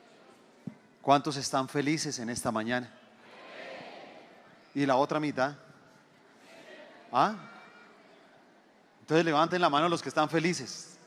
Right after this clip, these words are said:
Ah, bueno. Muy bien. Se contagiaron el resto, ¿no? ¿Cómo es la felicidad contagiosa? Bueno, muy bien. Vamos a orar. Señor, colocamos este tiempo en tus manos.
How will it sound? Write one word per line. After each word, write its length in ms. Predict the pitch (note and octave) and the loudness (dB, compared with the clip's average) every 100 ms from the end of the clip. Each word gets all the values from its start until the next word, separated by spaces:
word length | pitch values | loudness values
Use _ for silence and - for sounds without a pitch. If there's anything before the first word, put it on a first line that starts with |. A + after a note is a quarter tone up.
| - - - - - - - - - - - - | -20 -16 -14 -10 -10 -8 -6 -6 -6 -6 -2 6
Ah, 340 | C3+ C3 C3 | 6 8 4
bueno. 180 | A2+ G#2 - - - - - - - | 2 -2 -4 -16 -18 -20 -20 -20 -10
Muy 180 | B2 C#3+ | 0 0
bien. 240 | A#2+ B2+ | 0 -4
Se 140 | A2+ D#3 | 0 0
contagiaron 560 | D3+ C#3 B2 D3 G3 | 0 2 2 4 4
el 100 | F3 | 4
resto, 320 | C3+ F3+ F3 C3 | 4 2 2 0
¿no? 240 | D#3 C4 - - - - - - | 2 0 -6 -20 -20 -20 -20 -2
¿Cómo 220 | E3 E3 | 2 4
es 60 | F#3 | 6
la 120 | F3 | 6
felicidad 540 | E3+ D3+ C3+ C3+ C3+ | 4 0 0 4 4
contagiosa? 640 | C3 B2 A#2 A#2 D3 A#2 F2 - - - - - - - - - - - _ - - - - | 2 -2 0 2 0 0 -8 -14 -20 -20 -20 -20 -20 -20 -20 -20 -20 -20 _ -20 -20 -20 -18
Bueno, 380 | G2 A#2+ C3 | -6 -2 -2
muy 160 | A#2 D3+ | -2 -4
bien. 280 | D3 G3+ E3+ - - - - - _ - _ _ - | -2 -2 -4 -14 -20 -20 -20 -20 _ -20 _ _ -6
Vamos 280 | C3+ F3 D#3 | -2 -2 -2
a 40 | |
orar. 440 | C3 C3+ D3+ D3 - - - - - _ | 0 2 2 -2 -18 -20 -20 -20 -20 _
Señor, 520 | - C#3+ C#3+ F#3 F#3+ E3 D3 C#3 - | -8 -2 2 2 0 -8 -16 -20 -6
colocamos 720 | C#3+ C3+ D#3 D3+ D3+ C3 C#3+ | -2 0 0 -4 -4 -6 -8
este 220 | - C3 | -8 -6
tiempo 340 | B2+ B2 A2+ | -4 -4 -6
en 80 | G#2+ | -10
tus 200 | G#2 F2+ | -10 -10
manos. 460 | F#2+ G2 G2+ - | -10 -10 -12 -18